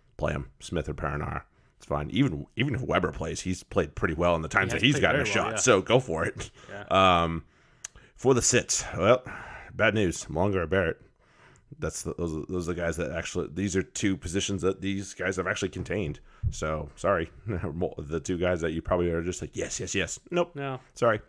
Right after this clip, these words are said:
Speaker 1: Uh, Reese or Bridge. You shouldn't have Reese in your team anyway, but that's a different story for a different day.
Speaker 2: <laughs>
Speaker 1: Um, or Bridge, s-, have, have a, have a seat, and then the, the three big locks, Retallick, Wh-, Whitelock, Barrett.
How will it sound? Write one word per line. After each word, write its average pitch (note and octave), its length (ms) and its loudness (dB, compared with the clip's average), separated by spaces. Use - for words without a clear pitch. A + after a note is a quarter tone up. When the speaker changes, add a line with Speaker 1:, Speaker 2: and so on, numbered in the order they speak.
Speaker 1:
Uh, E2+ 220 2
Reese C3 260 2
or F#2+ 60 4
Bridge. D#2+ 340 -2
You D#2+ 80 -6
shouldn't D2+ 280 -4
have E2 180 -8
Reese - 180 -10
in - 80 -14
your - 60 -14
team - 220 -14
anyway, - 240 -10
but - 200 -14
that's - 160 -8
a B2 40 -12
different - 200 -14
story - 160 -6
for - 100 -10
a - 40 -8
different F2+ 400 0
day. - 140 0
Speaker 2:
<laughs> - 120 -18
Speaker 1:
Um, E2 380 4
or G2 140 2
Bridge, E2+ 500 0
s-, - 260 -8
have, F2 420 0
have F2 180 2
a, F2+ 200 0
have C#3+ 140 6
a D3 60 4
seat, B2 320 2
and G#2 140 0
then F#2+ 240 2
the, F2+ 280 4
the F2 140 0
three G#2+ 280 2
big F2+ 220 2
locks, E2 320 0
Retallick, E2 360 -2
Wh-, C#2 220 -4
Whitelock, D2 460 -2
Barrett. D2 420 -4